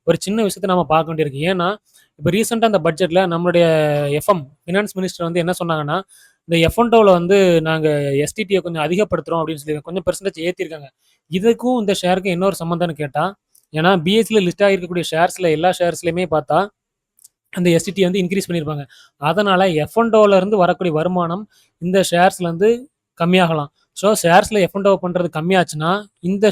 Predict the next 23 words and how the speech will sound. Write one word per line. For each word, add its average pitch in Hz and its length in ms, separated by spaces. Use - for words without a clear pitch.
ஷேர்லயுமே, 175 720
ஆ, 160 160
இவங்களோட 170 400
revenue 214 540
and 185 120
profit 175 300
வந்து 180 260
அடுத்த 175 320
குவார்ட்டர்ல 175 300
அடிபடுமா 175 760
அப்படின்ற 170 360
ஒரு 165 180
எதிர்பார்ப்பு 185 560
நமக்கு 170 320
இருக்குது. 147 200
ஒருவேளை 220 440
அந்த 185 180
மாதிரி 190 300
அடிபடும் 180 400
பட்சத்துல 165 360
இந்த 214 220
ஷேர் 180 240
வந்து, 180 360